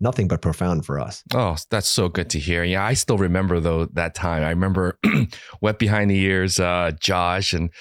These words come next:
Speaker 2: he's like, "What is
Speaker 1: Yeah.
Speaker 2: this? What's going on here?" But you know, what I learned from that experience, Josh, and not just what you learned, what I learned from that experience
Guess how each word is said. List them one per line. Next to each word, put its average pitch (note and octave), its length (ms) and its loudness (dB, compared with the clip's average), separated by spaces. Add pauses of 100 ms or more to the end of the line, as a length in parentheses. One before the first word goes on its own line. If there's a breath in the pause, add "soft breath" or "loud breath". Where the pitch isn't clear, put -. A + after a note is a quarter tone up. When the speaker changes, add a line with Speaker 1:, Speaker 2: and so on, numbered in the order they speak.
(400 loud breath)
Speaker 2:
he's - 100 -8
like, D#2 100 0
"What F#2+ 120 4
is D#2+ 60 4
Speaker 1:
Yeah. D#2+ 60 2
Speaker 2:
this? - 260 0
What's G#2 280 -2
going F2+ 280 0
on G2 300 0
here?" G2 220 2
But A2 180 -2
you C#3+ 120 2
know, B2 180 2 (360 loud breath)
what C3+ 240 2
I C#3 300 2
learned F#3+ 480 2 (140)
from F3 240 2
that F3 200 2
experience, F3+ 540 2
Josh, F#3+ 320 2
and G#2 140 0
not A#2 180 2
just - 180 0
what A2 120 0
you F#2 220 4
learned, B2+ 360 4
what A2 180 0
I B2 220 2
learned D3+ 260 4
from C#3+ 120 4
that C3+ 140 4
experience C#3 540 0